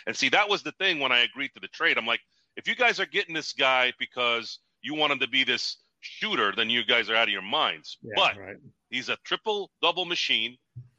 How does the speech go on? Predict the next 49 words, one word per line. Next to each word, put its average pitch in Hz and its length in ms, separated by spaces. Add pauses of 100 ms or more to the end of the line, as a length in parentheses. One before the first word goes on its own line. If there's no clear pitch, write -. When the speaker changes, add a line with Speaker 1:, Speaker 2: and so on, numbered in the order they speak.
(100)
Speaker 1:
He 120 100
can 117 140
get 151 180
to 220 60
the 202 140
hole. 123 400
He's, 107 200 (120)
he's 120 220 (120)
always 196 380
available. 135 720 (640)
You 151 80
know, 135 80
that's 175 200
another 175 240
thing 165 220
that 156 120
we 156 80
don't 151 140
talk 151 220
about. 160 280
I 123 100
like 147 280 (120)
players 165 320
that 143 120
are 131 120
available, 120 520
that 101 120
are 104 80 (100)
Speaker 2:
The 135 60
one 147 180
Speaker 1:
playing. 107 100
Speaker 2:
superstar 160 480
we've 143 160
had 143 200
all 139 140
year 139 200
long, 139 300
huh? 127 140 (460)
Speaker 1:
What, - 300
what, - 180
the 170 80
one 196 240
guy 190 240
that 170 140
I 170 80
actually 175 320
a 147 60
little 180 340
bit, 151 160